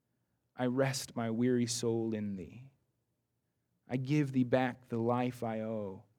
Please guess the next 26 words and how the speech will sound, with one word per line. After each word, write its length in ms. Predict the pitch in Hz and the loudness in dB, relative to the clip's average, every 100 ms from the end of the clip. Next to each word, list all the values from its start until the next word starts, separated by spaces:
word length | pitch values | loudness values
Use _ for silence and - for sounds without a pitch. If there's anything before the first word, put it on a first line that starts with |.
| _ _ _ _ | _ _ _ _
that 120 | 117 | 2
in 240 | 123 131 131 | 4 4 4
thine 320 | 127 123 123 - | 4 4 0 -2
ocean 460 | 131 127 127 117 | -4 -4 -2 -2
depths 500 | 113 120 117 - - | 0 -2 -4 -12 -12
its 180 | 113 - | -12 -12
flow 600 | - 127 123 113 110 107 | -8 -2 0 0 -2 -4
may 160 | 107 104 | -6 -6
richer, 600 | 104 117 - 101 95 90 _ _ _ | -4 -6 -6 -8 -10 -14 _ _ _
fuller 440 | - - 110 101 92 | -16 -8 -6 -4 -8
be." 440 | 90 - - - _ _ _ _ _ _ _ _ _ _ _ _ _ _ _ _ - _ _ _ _ | -10 -12 -16 -20 _ _ _ _ _ _ _ _ _ _ _ _ _ _ _ _ -20 _ _ _ _
This 280 | 156 147 - | -6 -6 -6
is 160 | 131 - | -8 -8
the 80 | |
kind 340 | 123 - 117 110 | -10 -8 -6 -4
of 80 | 101 | -4
love 300 | 110 107 98 | -4 -6 -8
we 140 | 101 | -12
need. 320 | 101 117 107 - _ _ _ _ _ _ _ _ - | -6 -6 -6 -10 _ _ _ _ _ _ _ _ -6
Love 260 | 131 139 127 | -2 -2 -2
that 160 | 110 | -4
will 260 | 113 135 127 | 0 0 2
not 320 | 123 120 - | 2 -2 -4
let 240 | 123 123 - | -8 -8 -10
us 260 | 117 107 - | -14 -14 -14
go. 380 | 127 107 151 95 | -10 -10 -10 -18